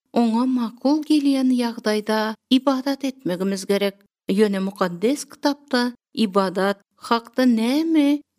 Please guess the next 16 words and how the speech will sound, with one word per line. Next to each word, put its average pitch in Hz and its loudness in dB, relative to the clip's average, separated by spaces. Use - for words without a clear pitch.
diýlenini 262 2
bilip 202 0
almasak, 185 -2
buny 226 0
nähilli 254 -2
edýäs? 196 -6
Bu 269 4
soragy 269 2
görüp 233 0
çykmak 247 2
ören 240 2
muhim, 190 -2
çünki - -4
ibadat 202 -2
arkaly 233 0
Hudaýa 226 2